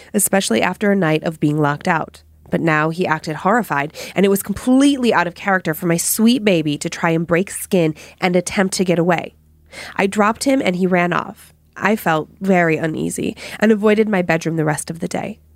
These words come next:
Later that evening, I grabbed our orange tabby cat and began carrying him back to my room.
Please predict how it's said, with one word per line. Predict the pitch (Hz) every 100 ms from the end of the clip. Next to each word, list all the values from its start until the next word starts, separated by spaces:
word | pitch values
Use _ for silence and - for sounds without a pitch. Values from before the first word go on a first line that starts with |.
| _ - -
Later | - 208 254
that | 285 226
evening, | 190 185 170 202 - -
I | 185
grabbed | 185 170 175
our | -
orange | 175 196 254
tabby | - 175 165
cat | 180 165 -
and | 175
began | 165 160
carrying | 160 170 160
him | 175 302 349
back | 160 139
to | -
my | 160
room. | 156 151 240